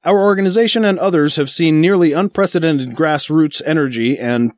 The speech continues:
public outcry as Republicans threaten to work against the Constitution and block any Supreme Court nominee, no matter how qualified,"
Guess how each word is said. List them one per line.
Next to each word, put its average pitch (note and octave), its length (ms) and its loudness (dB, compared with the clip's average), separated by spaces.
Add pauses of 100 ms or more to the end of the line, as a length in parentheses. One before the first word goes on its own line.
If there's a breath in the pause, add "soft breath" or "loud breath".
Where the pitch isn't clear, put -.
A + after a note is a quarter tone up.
(120)
public F3 300 -2
outcry C3 400 0
as A#2+ 160 -2
Republicans C3+ 500 -4
threaten F3+ 440 -2
to D3+ 220 0
work D#3+ 320 -2
against D#3 320 -4
the B2 80 -4
Constitution B2+ 680 -2
and B2 120 0
block B2+ 320 -2
any E3+ 220 0
Supreme D3 400 -2
Court D3+ 240 0
nominee, C3 480 0
no B2+ 160 0
matter B2+ 340 0 (340 loud breath)
how E3 200 -2
qualified," A2 720 -2